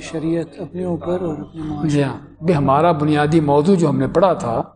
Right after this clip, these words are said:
Speaker 2: وہ یہ تھا کہ مسلمان کا سب سے اہم فریضہ جو ہے وہ اللہ کے دین کو اللہ کے زمین پر نافذ کرنا، اللہ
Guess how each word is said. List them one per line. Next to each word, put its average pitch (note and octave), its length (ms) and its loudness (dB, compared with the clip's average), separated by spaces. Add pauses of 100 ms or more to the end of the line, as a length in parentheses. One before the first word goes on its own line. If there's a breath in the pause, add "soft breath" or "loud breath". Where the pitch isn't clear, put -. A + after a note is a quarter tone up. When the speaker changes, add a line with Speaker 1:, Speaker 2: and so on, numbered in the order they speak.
(760)
Speaker 2:
وہ D#3 100 -2
یہ F#3 140 6
تھا C#3 320 -2
کہ D#3+ 220 2
مسلمان C#3+ 640 0
کا D3 200 -2
سب F#3 220 0
سے E3 240 0
اہم E3 200 2
فریضہ C3+ 420 0
جو A#2+ 180 -4
ہے A#2+ 420 -4 (680)
وہ F3 140 -2
اللہ E3 420 2
کے E3 120 0
دین F#3 540 2
کو D#3+ 400 2
اللہ C#3+ 360 0
کے D3 80 0
زمین B2+ 340 -2
پر E3+ 140 -2
نافذ B2 420 -6
کرنا، A2+ 300 -12 (1040)
اللہ C#3+ 220 0